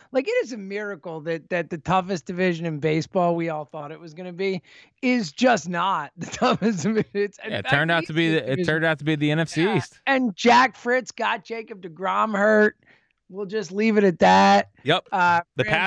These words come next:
Speaker 2: password
Speaker 1: I
Speaker 2: change
Speaker 1: mean,
Speaker 2: worked again.
Speaker 1: we're just gonna, yeah, <laughs> we, yeah, it's just, it's unbelievable.
Speaker 2: Yeah, I know.
Speaker 1: Francisco Lindor's hurt. Things are breaking their way, Jack. Look,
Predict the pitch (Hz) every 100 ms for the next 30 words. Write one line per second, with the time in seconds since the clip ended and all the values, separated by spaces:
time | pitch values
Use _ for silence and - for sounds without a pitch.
0 | 190 208 151 190 185 170 170 185 - 180
1 | 151 311 - - - 349 330 330 302 262
2 | 196 202 - - 233 180 - 208 185 226
3 | - _ - - 202 156 165 320 170 170
4 | 403 508 143 131 143 220 294 220 - 269
5 | 277 294 - 320 247 269 233 240 370 415
6 | 392 403 381 381 - 349 339 339 _ _
7 | _ _ _ 392 494 571 - 339 359 381
8 | 415 392 339 302 269 381 539 359 226 208
9 | 208 - 254 226